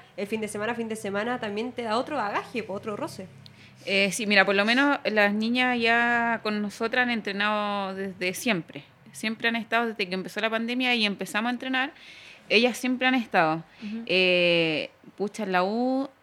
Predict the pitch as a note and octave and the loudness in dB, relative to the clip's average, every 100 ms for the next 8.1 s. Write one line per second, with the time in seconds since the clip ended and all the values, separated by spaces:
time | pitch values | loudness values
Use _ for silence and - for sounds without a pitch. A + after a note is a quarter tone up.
0 | _ _ F#3+ - F3+ F3+ E3+ F3 F3+ G#3+ | _ _ -16 -8 -6 -2 0 0 0 -2
1 | G#3 G#3 G#3 G#3+ G#3+ G#3 G3+ G3 F#3+ F#3+ | -2 -2 -2 -2 -2 0 2 2 0 -4
2 | F#3+ G3+ G3 G#3+ G#3 F#3+ F3 F3+ G#3+ G#3+ | -4 -4 0 0 0 -2 -2 0 -2 -4
3 | G#3 F#3 G#3+ C4 - - - _ F#3+ F#3+ | -4 -2 -2 -4 -10 -20 -20 _ 0 2
4 | F#3 F#3 F3+ E3+ E3 - - G3 F#3+ A3 | 4 4 4 4 2 -4 -4 0 2 4
5 | A#3+ G#3+ G#3+ G3+ F#3+ F3+ F#3 F#3+ G3+ G#3 | 4 2 -2 -2 0 0 -2 -2 0 0
6 | G#3 G#3 G#3 G#3 G#3+ G#3+ G#3+ G#3+ - A3+ | 0 0 -2 -4 -4 -2 -2 -4 -6 -4
7 | A3+ - G3 F#3+ G3 G#3 - G3 G3+ F#3 | -4 -4 0 0 0 -2 -6 -6 -6 -8
8 | E3+ | -10